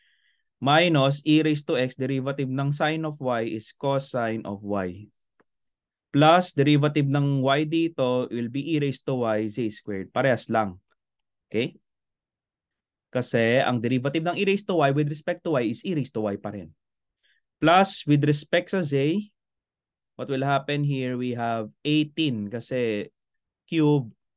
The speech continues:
multiplied by this would be eighteen X Y Z squared. Minus zero, since wala namang z dito, so derivative constant yan, lumalabas yan na constant kapag nag-differentiate tayo with respect to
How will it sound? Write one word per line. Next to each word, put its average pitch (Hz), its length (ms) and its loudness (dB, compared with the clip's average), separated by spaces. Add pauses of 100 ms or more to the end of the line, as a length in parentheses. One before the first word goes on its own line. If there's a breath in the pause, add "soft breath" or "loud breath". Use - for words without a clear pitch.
(340)
multiplied 135 640 -2
by 131 160 2
this 110 400 -6
would 113 160 -10
be 117 240 -6
eighteen 147 800 4 (720)
X 151 480 0
Y 123 560 4
Z 107 320 -2
squared. 110 640 -2 (1000)
Minus 143 560 2
zero, 151 480 0
since 131 320 -8
wala 127 240 0
namang 135 320 -2
z 135 240 -2
dito, 135 480 -4
so - 80 -10
derivative 113 480 -6
constant 160 480 -2
yan, 117 160 -4
lumalabas 120 480 -4
yan 131 160 -4
na 127 80 -8
constant 156 400 -2
kapag 117 320 -6
nag-differentiate 117 640 -4
tayo 127 160 2
with 113 160 -2
respect 143 480 -4
to 156 240 2